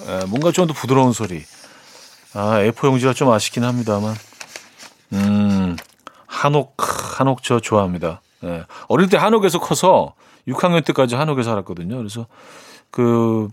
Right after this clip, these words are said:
대청마루에 누워있거나 그 처마에 앉아가-, 그 마루에 앉아가지고 처마 이렇게 쳐다보고, 에, 그런 거 참 좋아했는데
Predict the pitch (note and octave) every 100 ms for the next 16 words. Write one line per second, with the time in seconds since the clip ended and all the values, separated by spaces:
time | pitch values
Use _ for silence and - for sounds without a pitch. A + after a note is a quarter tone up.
0 | - _ - - A2+ - E3 D#3 C#3+ C3+
1 | B2 C3+ B2+ C3 B2 C3 B2 B2 - E3+
2 | D#3 A#2 A2 A#2+ A2+ G#2 _ - - -
3 | A2+ A#2 G2+ G2 B2 C#3 G#2 A#2 A#2+ A2
4 | C3 - F#3 E3+ D3 C#3+ - E3 D#3 C#3+
5 | A#2+ B2+ B2+ - - - - _ - A2
6 | G#2+ G#2+ G#2+ - B2 A#2+ - D3+ B2 A#2
7 | G#2+ F#2+ F2 A2+